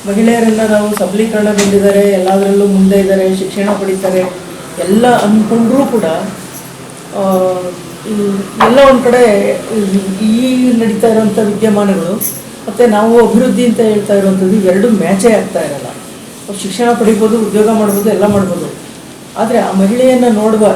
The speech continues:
ಎರಡನೇ ದರ್ಜೆಯಾಗಿ ನೋಡುವಂತಹ, ಅವಳನ್ನ ದೇಹ ರಾಜಕಾರಣ ಅಂತ ಕರಿತೀವಿ, ಆ ದೇಹ ರಾಜಕಾರಣದ,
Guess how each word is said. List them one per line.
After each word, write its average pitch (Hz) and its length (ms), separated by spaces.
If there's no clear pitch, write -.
ಎರಡನೇ 202 240
ದರ್ಜೆಯಾಗಿ 208 520
ನೋಡುವಂತಹ, 185 760
ಅವಳನ್ನ 202 320
ದೇಹ 202 380
ರಾಜಕಾರಣ 196 540
ಅಂತ 180 320
ಕರಿತೀವಿ, 170 320
ಆ 165 80
ದೇಹ 196 300
ರಾಜಕಾರಣದ, 196 960